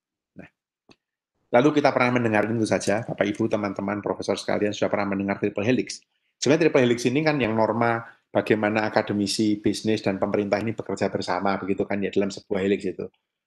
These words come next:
Kemudian di, ini sebenarnya tidak lain dan tidak bukan adalah bentuk juga penciptaan pengetahuan,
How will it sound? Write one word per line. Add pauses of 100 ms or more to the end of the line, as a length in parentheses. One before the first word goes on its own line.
Kemudian
di, (480)
ini
sebenarnya
tidak
lain
dan
tidak
bukan
adalah (320)
bentuk (160)
juga (160)
penciptaan
pengetahuan,